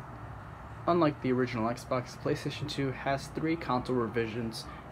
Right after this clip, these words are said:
and the steps to connect to online using, uh, X-Link software is a little bit trickier and more steps involved, but this t-, tutorial will show you how to. First off, if you're using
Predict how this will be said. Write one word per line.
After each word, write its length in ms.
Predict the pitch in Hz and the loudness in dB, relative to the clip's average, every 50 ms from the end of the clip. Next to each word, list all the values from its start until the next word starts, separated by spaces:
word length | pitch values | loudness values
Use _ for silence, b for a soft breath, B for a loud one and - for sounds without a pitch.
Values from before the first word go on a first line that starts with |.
| - - - | -10 -4 -2
and 260 | 117 127 135 131 127 | 0 2 2 2 2
the 60 | - | 0
steps 360 | - - - - 165 165 - - | -2 -2 0 0 0 0 0 -4
to 60 | 147 | -4
connect 340 | - - - 160 131 - - | -2 -2 0 -2 -2 -2 -2
to 100 | - 139 | 0 2
online 520 | 135 135 127 127 127 123 123 123 123 120 117 | 2 2 4 4 2 2 2 2 0 0 0
using, 520 | 123 127 123 - 123 123 120 113 117 113 113 B B B B B B - - - - - - - - - - - - - - - - - - | 0 -2 0 0 -2 -2 -2 -2 -4 -6 -6 B B B B B B -12 -12 -12 -12 -12 -10 -10 -10 -10 -10 -10 -10 -12 -12 -12 -8 -4 0
uh, 120 | 127 127 - - | 0 2 2 2
X-Link 320 | 123 - - 147 127 120 | 0 0 0 -2 -2 0
software 480 | - - 123 123 127 - 123 117 123 120 | 4 4 4 4 4 4 4 4 4 4
is 260 | - - 147 147 - | 2 2 0 0 0
a 60 | 139 | 0
little 220 | 127 139 135 131 | 0 2 0 0
bit 280 | 120 - 123 117 113 - | 0 0 0 0 0 -2
trickier 460 | - - 139 135 - 147 147 147 147 | -4 -4 -2 -2 0 2 2 4 4
and 260 | 135 117 110 110 110 - - - - - - - - - - | 2 2 0 0 -2 -2 -6 -8 -10 -10 -10 -10 -10 -8 -4
more 240 | - 131 135 135 131 | 0 2 4 4 4
steps 380 | - - - - 135 - - - | 2 2 2 2 2 2 0 0
involved, 480 | 127 120 110 117 117 123 147 165 - - - - - | 0 2 4 4 6 6 4 4 2 -4 -10 0 4
but 240 | - 123 120 113 - - - - | 6 8 8 6 6 2 -4 -6
this 120 | 131 - | -6 -6
t-, 120 | - - - - - - - - - | -6 -8 -10 -10 -10 -10 -10 -6 -6
tutorial 380 | 139 127 - 139 127 127 120 | -4 -2 2 4 4 4 4
will 80 | 117 117 | 4 2
show 180 | - - - - | 0 -2 -2 0
you 140 | 107 110 | 0 0
how 160 | - - - - | 0 0 0 -2
to. 280 | - - - - - - - - - - - - - - - - - - - - - - - - - - - - - - - - - - - | -2 -2 -4 -4 -4 -6 -8 -8 -10 -10 -12 -12 -12 -12 -12 -12 -12 -12 -14 -14 -14 -12 -12 -12 -14 -14 -14 -14 -14 -14 -14 -14 -14 0 4
First 240 | - 180 175 - 170 | 6 6 6 6 4
off, 180 | 160 147 - | 4 4 2
if 140 | 139 131 - | 0 2 4
you're 80 | 147 143 | 6 6
using 500 | 139 143 135 - 151 147 143 139 127 | 6 6 4 6 6 6 6 6 4